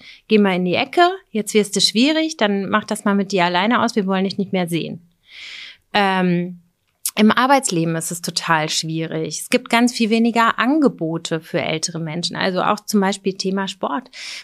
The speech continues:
Meinte eine Freundin von mir, die ein bisschen älter ist, zu mir so, „Oh, ich habe überhaupt keine Lust, irgendwie noch ins Yoga-Studio zu gehen, weil da sind die ganzen zwanzigjährigen, die, ähm, irgendwie voll auf Lifestyle fahren und sie hat keine Lust, sich irgendwie dazwischen zu stellen.“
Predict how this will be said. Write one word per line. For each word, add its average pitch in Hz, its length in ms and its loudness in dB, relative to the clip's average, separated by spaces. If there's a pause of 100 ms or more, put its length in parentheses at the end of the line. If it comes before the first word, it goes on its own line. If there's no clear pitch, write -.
Meinte 202 240 0
eine 196 100 -2
Freundin 190 360 -4
von 214 160 -2
mir, 220 120 0
die 220 120 0
ein 208 60 0
bisschen 208 280 -4
älter 214 320 -4
ist, - 160 -12
zu 214 80 0
mir 208 160 0
so, 190 160 -2
„Oh, 185 40 0
ich 202 160 -2
habe 214 140 -4
überhaupt 208 220 0
keine 226 240 2
Lust, 262 380 0
irgendwie 190 240 -2
noch 190 180 -2
ins 202 180 -2
Yoga-Studio 226 600 0
zu 214 140 -10
gehen, 214 200 2
weil 196 140 0
da 202 140 0
sind 220 200 0
die 220 60 -4
ganzen 214 540 0 (340)
zwanzigjährigen, 214 1080 0
die, 208 420 0
ähm, 185 640 -2
irgendwie 196 380 -2
voll 214 340 0
auf 208 180 0
Lifestyle 220 520 0
fahren 226 400 2
und 214 260 0
sie 214 340 -6 (280)
hat 214 160 -6
keine 220 240 6
Lust, 233 280 0
sich - 220 -2
irgendwie 208 240 0
dazwischen 185 440 -4
zu 170 120 -8
stellen.“ - 420 -10